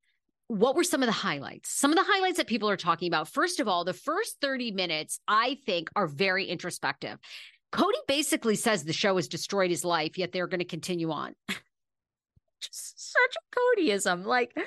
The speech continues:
I mean, uh, like, Cody makes no sense. But, uh,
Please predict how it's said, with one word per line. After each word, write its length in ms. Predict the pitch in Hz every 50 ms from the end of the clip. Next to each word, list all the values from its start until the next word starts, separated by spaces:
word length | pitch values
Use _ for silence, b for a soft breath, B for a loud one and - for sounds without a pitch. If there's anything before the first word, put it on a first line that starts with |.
| B B B B _ _ _ _ _ -
I 100 | 415 427
mean, 360 | 403 440 453 440 466 466 - - _ -
uh, 160 | 262 262 262
like, 200 | 294 330 320 320
Cody 540 | 415 415 466 480 453 480 494 539 554 - - _ _ _ _ _ _ _ _ -
makes 260 | 233 247 240 - -
no 120 | - 214 196
sense. 280 | - 220 175 160 - - _ -
But, 220 | 381 370 294 240 - B B B B B B B _ _ _ _ _ _ _ _ _ _ _ _ -
uh, 180 | 262 285 262